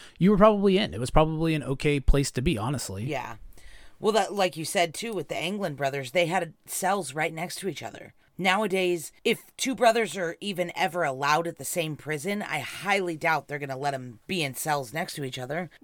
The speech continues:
Speaker 1: Well, and they requested to go next to each other, so <laughs>
Speaker 2: I know. They're like, "We pinky promise that we won't do anything bad." <laughs>
Speaker 1: Do you think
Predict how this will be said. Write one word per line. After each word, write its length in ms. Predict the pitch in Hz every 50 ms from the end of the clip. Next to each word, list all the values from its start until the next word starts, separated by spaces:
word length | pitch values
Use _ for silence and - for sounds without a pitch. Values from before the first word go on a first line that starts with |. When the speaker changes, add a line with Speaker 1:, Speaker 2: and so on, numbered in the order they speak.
| -
Speaker 1:
Well, 240 | - 151 156 - - _ _
and 300 | - 143 175 190 160 127
they 100 | 123 147
requested 560 | 190 202 214 185 - - 170 208 - - - 156
to 60 | 156
go 180 | 147 147 143 143
next 340 | 139 135 135 - - - -
to 100 | 165 156
each 220 | 135 - - -
other, 300 | 131 101 92 80 - - _
so 400 | - - - - 160 151 143 147 147 143 160 - - -
<laughs> 260 | - 196 - - _
Speaker 2:
I 60 | - 165
know. 220 | 180 185 156 127 - _ _ _ -
They're 100 | - 208
like, 180 | 202 208 202
"We 120 | - 240 269
pinky 360 | 262 - 285 294 277 277 302
promise 540 | 302 247 262 262 247 254 254 233 220 - -
that 260 | - 208 196 170 -
we 120 | - 311
won't 300 | 247 233 262 254 254 208
do 120 | 180 240 226
anything 380 | 226 233 226 202 220 220 214
bad." 480 | 202 214 214 214 190 165 170 180 202 214
<laughs> 40 | _ - 240 - - -
Speaker 1:
Do 80 | 190
you 60 | 214
think 220 | 196 269 269 240